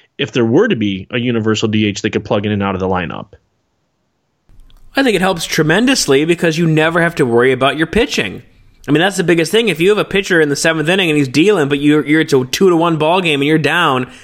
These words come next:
Speaker 2: and you need an insurance run.
Speaker 1: Oh, but
Speaker 2: When
Speaker 1: the strategy of it. The strategy of it,
Speaker 2: I
Speaker 1: Joey.
Speaker 2: know, and I love baseball, but it's, it's now gotten to a point where it's not even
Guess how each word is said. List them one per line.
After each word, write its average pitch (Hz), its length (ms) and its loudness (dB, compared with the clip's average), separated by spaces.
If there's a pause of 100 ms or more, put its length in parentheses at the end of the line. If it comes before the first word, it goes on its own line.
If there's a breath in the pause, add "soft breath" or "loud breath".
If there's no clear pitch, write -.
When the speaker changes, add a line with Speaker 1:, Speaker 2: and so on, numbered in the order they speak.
(420 loud breath)
Speaker 2:
and 127 120 -2
you 147 80 0
need 165 100 4
an 156 60 2
insurance 170 540 0
run. 123 460 -2 (480)
Speaker 1:
Oh, 160 60 -2
but 170 80 0
Speaker 2:
When 127 60 2
Speaker 1:
the - 40 0
strategy 160 600 0
of 101 140 -2
it. 90 320 -4 (160)
The 156 80 -2
strategy 170 560 -2
of 92 100 -2
it, 180 40 -4
Speaker 2:
I 277 160 0
Speaker 1:
Joey. 247 160 0
Speaker 2:
know, 165 320 2
and 202 80 0
I 247 80 -2
love 233 420 -2
baseball, 113 560 -2
but 160 140 -2
it's, 196 180 -2
it's 196 200 -4
now 247 220 0
gotten 240 220 0
to 208 80 4
a 185 40 2
point 175 300 -2
where 165 140 2
it's 156 160 -4
not 165 240 0
even 143 400 -4